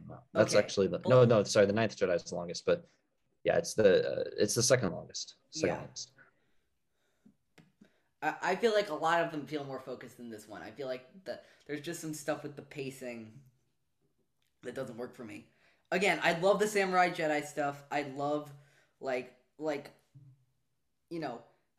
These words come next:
Speaker 2: a lot of these are very much, I feel like a lot of these very much are,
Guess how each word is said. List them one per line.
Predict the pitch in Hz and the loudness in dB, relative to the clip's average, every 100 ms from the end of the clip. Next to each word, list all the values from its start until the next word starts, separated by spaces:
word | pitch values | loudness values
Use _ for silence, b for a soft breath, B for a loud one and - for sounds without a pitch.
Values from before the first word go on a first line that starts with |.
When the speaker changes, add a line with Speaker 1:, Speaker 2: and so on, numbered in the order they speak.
| _ - | _ -4
Speaker 2:
a | |
lot | 180 202 240 | -2 4 6
of | 247 | 4
these | 202 185 160 - | 0 -6 -8 -2
are | 156 156 156 147 143 - - _ _ _ _ _ _ _ _ _ _ _ _ _ 120 | 2 4 2 0 -4 -10 -18 _ _ _ _ _ _ _ _ _ _ _ _ _ -10
very | 147 147 | -6 -4
much, | 147 127 - | -4 -8 -10
I | 135 | -8
feel | 151 | -6
like | 143 139 | -6 -6
a | 135 | -4
lot | 131 | -4
of | 135 | -6
these | 135 135 | -10 -12
very | 135 139 | -8 -8
much | 135 123 - - - _ 120 | -6 -10 -12 -18 -20 _ -8
are, | 127 120 110 | -6 -6 -10